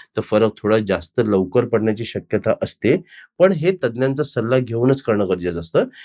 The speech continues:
पण ज्या मी तुम्हाला तीन फेज सांगितल्या, त्या तीन फेज तुम्ही घरच्या घरी सुद्धा करू शकता आणि इझिली करू शकता.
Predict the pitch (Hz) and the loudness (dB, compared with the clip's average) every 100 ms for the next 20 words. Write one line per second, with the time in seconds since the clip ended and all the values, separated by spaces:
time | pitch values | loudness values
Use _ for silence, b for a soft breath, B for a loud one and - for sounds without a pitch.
0 | B - 185 156 147 180 254 254 233 226 | B 0 2 2 2 4 4 2 2 2
1 | 220 202 202 202 190 190 - 143 139 120 | 2 0 0 2 4 2 2 0 -2 0
2 | 113 180 202 160 185 165 156 139 147 139 | 2 2 2 2 2 2 0 0 -4 -4
3 | 110 110 98 92 127 117 120 127 104 95 | -4 -2 -2 -2 0 0 0 -2 -6 -2
4 | 127 120 120 113 107 - 135 226 B B | 0 0 -2 -4 -10 -4 -4 -4 B B
5 | B 113 151 160 127 123 165 160 101 90 | B -2 0 0 0 2 2 2 0 -4
6 | - - _ | -10 -18 _